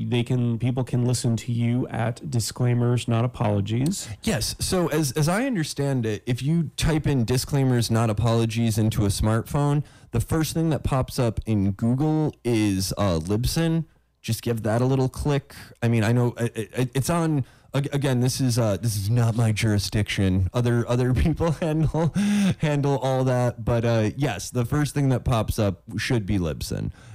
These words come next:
Speaker 2: And then if you're really brave and you wanna mess up your news feed and notifications for all the right reasons, you can join the discussion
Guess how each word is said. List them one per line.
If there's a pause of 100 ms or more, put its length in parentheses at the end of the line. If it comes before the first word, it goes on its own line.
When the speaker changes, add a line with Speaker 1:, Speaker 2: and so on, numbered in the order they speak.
(160)
Speaker 2:
And
then
if
you're
really
brave
and
you
wanna
mess
up
your
news
feed
and (100)
notifications
for
all
the
right
reasons, (220)
you
can
join
the
discussion